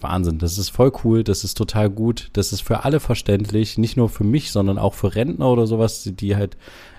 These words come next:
ähm, jetzt nicht so in den sozialen Medien unterwegs sind, das ist alles klar aufgelistet."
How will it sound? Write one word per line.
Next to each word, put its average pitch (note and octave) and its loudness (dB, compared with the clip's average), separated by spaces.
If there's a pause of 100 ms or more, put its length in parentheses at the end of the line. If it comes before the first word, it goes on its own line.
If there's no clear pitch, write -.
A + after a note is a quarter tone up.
(140)
ähm, F#2+ 2
jetzt - -2
nicht D3 2
so C3 2
in A#2+ -2
den A2+ 2
sozialen G#2+ 0
Medien A2 2
unterwegs G#2 -2
sind, G2 -4
das G2 -2
ist - -12
alles D3 -2
klar A2+ 2
aufgelistet." G#2 -2